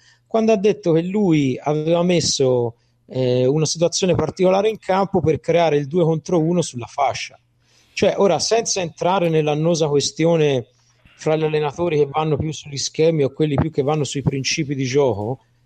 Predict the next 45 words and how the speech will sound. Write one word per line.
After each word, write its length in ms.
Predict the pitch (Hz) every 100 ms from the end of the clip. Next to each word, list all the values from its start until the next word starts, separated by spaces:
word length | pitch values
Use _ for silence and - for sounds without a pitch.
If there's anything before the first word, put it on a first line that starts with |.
| _ _
eh, 140 | - -
comunque 380 | - 233 233 247
sia, 260 | - 196
Allegri 440 | 156 180 175 135 135
non 200 | 143 160
è... 260 | 240 226 - _ _ - _ _
Perché 240 | 165 190
alcuni 460 | 180 185 - 262 214
ho 40 |
letto 300 | 175 165 160
anche 180 | 156 -
su 280 | - 156 -
Twitter, 920 | 170 180 180 - 160 151 147 147 143
eh, 40 |
su 180 | 131 -
internet, 760 | 165 180 170 151 147 143 135 -
hanno 180 | 139 160
fatto 280 | 175 170
passare 440 | 156 170 - 165 175
Allegri 460 | 196 180 180 165
come 200 | 147 143
uno 280 | 151 175 156
che, 340 | 135 151 135 - - - _ _
eh, 340 | 147 143 135
sta 240 | 131 -
lì 300 | 180 180 185
a 80 | 160
non 160 | 156 156
far 240 | - 156
niente 260 | 165 160 -
tutto 280 | 160 - 190
il 100 | 180
giorno, 420 | 151 170 151 143
mette 300 | 147 143 156
in 80 | 151
campo 340 | 160 160 156
undici 400 | 160 156 151 160
giocatori, 480 | 151 170 175 170 139
ce 140 | 131
l'ha 100 | 151
forti 520 | 170 - 156 147 -
e 40 | 139
vince 280 | 139 - 139
il 60 |
campionato. 680 | - 139 - 139 131 110 -